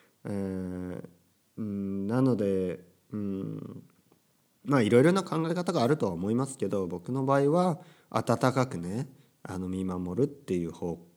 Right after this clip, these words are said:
あの、方法を取ろうかなとね、思います。はい。で、今日のですね、本の読み聞かせについて、なぜね、あの、子供の話をしたかというと、あの、僕は子供にね、読み聞かせをしている。そして僕が子供の時にですね、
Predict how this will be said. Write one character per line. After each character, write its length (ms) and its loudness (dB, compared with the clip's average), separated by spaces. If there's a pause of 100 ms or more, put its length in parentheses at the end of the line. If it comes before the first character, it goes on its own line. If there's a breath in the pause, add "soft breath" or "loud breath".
(180)
あ 160 -10
の、 140 -8
方 220 0
法 320 0
を 80 4
取 160 -2
ろ 100 0
う 60 -8
か 140 -14
な 220 -8
と 160 -16
ね、 220 -10 (260 soft breath)
思 240 -4
い 40 -8
ま 200 -10
す。 240 -16 (260)
は 140 2
い。 200 2 (340 soft breath)
で、 300 4
今 120 10
日 60 8
の 40 6
で 80 4
す 100 -4
ね、 120 0
本 240 4
の 60 6
読 180 4
み 100 4
聞 160 -12
か 140 2
せ 160 0
に 80 -4
つ 100 -2
い 60 0
て、 280 -10 (280 soft breath)
な 160 4
ぜ 180 4
ね、 260 0
あ 60 -2
の、 140 -2
子 160 2
供 180 4
の 120 2
話 320 -2
を 40 0
し 80 -12
た 100 -4
か 120 -4
と 120 -10
い 120 -6
う 40 -12
と、 460 2 (800 soft breath)
あ 140 2
の、 220 6
僕 200 4
は 80 6
子 120 6
供 180 8
に 80 4
ね、 100 4
読 160 4
み 120 0
聞 100 -10
か 140 -4
せ 120 -4
を 80 -2
し 100 -10
て 120 -8
い 80 -6
る。 180 -8 (260 soft breath)
そ 140 -2
し 60 -6
て 140 4
僕 360 2
が 120 4
子 360 6
供 240 6
の 120 2
時 340 2
に 60 -2
で 100 -10
す 100 -14
ね、 420 -2